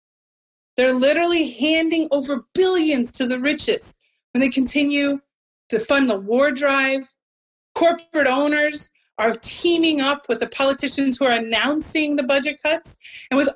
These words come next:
all the attacks on public education, we already know what the answer is. We saw it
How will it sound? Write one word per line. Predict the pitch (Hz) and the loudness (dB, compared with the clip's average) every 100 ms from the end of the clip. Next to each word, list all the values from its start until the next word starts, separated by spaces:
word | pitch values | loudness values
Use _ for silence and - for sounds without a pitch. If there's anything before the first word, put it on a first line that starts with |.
| - | 0
all | 269 320 349 | 2 4 2
the | 339 330 | 2 -2
attacks | - 269 262 - | -2 -4 -4 -4
on | 247 | -4
public | 247 247 240 | -2 -4 -4
education, | 226 214 214 214 214 - 180 170 _ _ _ _ _ - - - - - | -6 -6 -4 -4 -2 -4 -8 -12 _ _ _ _ _ -20 -18 -20 -16 -4
we | 254 339 | 2 2
already | 294 349 330 269 | 2 0 0 -4
know | 233 247 269 202 151 _ _ _ | -2 0 2 0 -4 _ _ _
what | 233 240 | -2 0
the | 254 220 | 0 -2
answer | 220 214 190 | -2 -6 -6
is. | 170 - - - _ _ _ _ _ - | -6 -8 -18 -20 _ _ _ _ _ -2
We | 262 | 0
saw | - - 240 220 | 0 0 0 0
it | 165 | -2